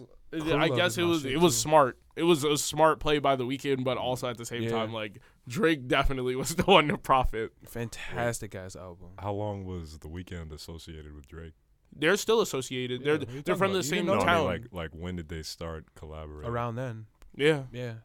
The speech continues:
Speaker 1: like, around twenty,
Speaker 2: Twenty eleven.
Speaker 1: twenty twelve, yeah.
Speaker 2: Yeah,
Speaker 3: That's
Speaker 2: twenty eleven,
Speaker 3: crazy.
Speaker 2: twenty twelve.
Speaker 1: You didn't
Speaker 3: I didn't
Speaker 1: know
Speaker 3: hear
Speaker 1: that?
Speaker 3: his name until, like,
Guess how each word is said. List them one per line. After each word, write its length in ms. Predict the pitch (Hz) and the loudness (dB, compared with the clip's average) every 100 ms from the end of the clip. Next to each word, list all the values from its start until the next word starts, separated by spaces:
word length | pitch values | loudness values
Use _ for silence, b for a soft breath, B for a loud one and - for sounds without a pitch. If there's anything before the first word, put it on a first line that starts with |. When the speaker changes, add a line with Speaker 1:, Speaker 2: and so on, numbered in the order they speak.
| - | -16
Speaker 1:
like, 200 | 113 117 | -14 -8
around 360 | 117 117 117 117 | -8 -6 -10 -14
twenty, 460 | - 113 113 110 110 _ _ _ - | -14 -12 -12 -14 -18 _ _ _ -6
Speaker 2:
Twenty 300 | 139 139 139 | -2 0 0
eleven. 420 | 131 131 131 131 | 0 0 0 -2
Speaker 1:
twenty 40 | 131 | -2
twelve, 260 | 110 113 117 | -4 -8 -12
yeah. 180 | 107 104 104 _ - | -14 -14 -16 _ -16
Speaker 2:
Yeah, 360 | 139 127 123 131 - | -8 -6 -6 -6 -12
Speaker 3:
That's 100 | 110 | -20
Speaker 2:
twenty 200 | - 131 | -10 -8
eleven, 200 | 127 127 127 | -4 -4 -6
Speaker 3:
crazy. 80 | 107 | -8
Speaker 2:
twenty 160 | 127 | -10
twelve. 500 | 123 123 127 131 131 131 - | -12 -14 -12 -12 -14 -16 -16
Speaker 1:
You 100 | 110 | -8
didn't 40 | 127 | -6
Speaker 3:
I 60 | 98 | -4
didn't 100 | 131 | -4
Speaker 1:
know 60 | |
Speaker 3:
hear 80 | 196 | -6
Speaker 1:
that? 40 | 180 | -8
Speaker 3:
his 140 | 76 | -10
name 300 | 82 98 90 | -10 -10 -10
until, 300 | 71 - 78 | -14 -16 -16
like, 220 | 73 71 | -14 -16